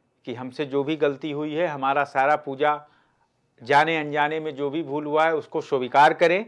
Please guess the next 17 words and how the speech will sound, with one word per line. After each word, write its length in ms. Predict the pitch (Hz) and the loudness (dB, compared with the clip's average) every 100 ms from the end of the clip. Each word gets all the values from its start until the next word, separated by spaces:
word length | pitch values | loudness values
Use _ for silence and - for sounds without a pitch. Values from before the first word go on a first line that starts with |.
| - _ - | -12 _ 0
और 180 | 160 208 | 4 4
हमें 320 | 151 180 233 | 2 -2 0
हमेशा 440 | 180 175 185 220 220 | -2 -4 -2 0 -2
धन 260 | 151 175 | -4 -8
धान्य 260 | 139 156 165 | -4 -4 -2
से 160 | 190 | -4
भर-, 260 | 170 127 123 113 _ _ 123 | -4 -6 -8 -10 _ _ -6
भरे 300 | 123 143 123 | 0 2 2
रहें। 220 | 104 101 _ _ _ - - | -2 -8 _ _ _ -4 0
अभी 260 | 170 233 | 4 4
क्या 200 | 247 240 | 6 6
है 220 | 240 247 262 | 8 6 4
कि 220 | 262 262 | 2 -2
जैसे 400 | 202 208 196 247 | 2 2 6 6
आप 340 | 240 294 - - | 8 8 8 8
क्या 1500 | 240 240 170 - _ _ _ _ _ _ _ _ _ 226 233 | 8 8 4 -8 _ _ _ _ _ _ _ _ _ 6 6
ना 200 | 196 220 | 8 8